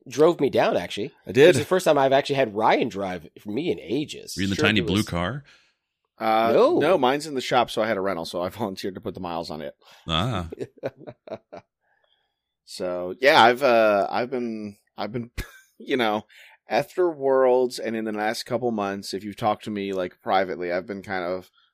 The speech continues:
Speaker 2: lukewarm on, on the future of Legion, and then Tauntauns dropped, you know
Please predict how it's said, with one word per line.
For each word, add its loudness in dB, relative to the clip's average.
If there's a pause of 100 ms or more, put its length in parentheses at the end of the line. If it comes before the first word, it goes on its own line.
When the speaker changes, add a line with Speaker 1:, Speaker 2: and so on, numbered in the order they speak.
(140)
Speaker 2:
lukewarm -6 (280)
on, -10
on -12
the -10
future -10
of -10
Legion, -12
and -10
then -10 (460)
Tauntauns -6
dropped, -2
you -10
know -14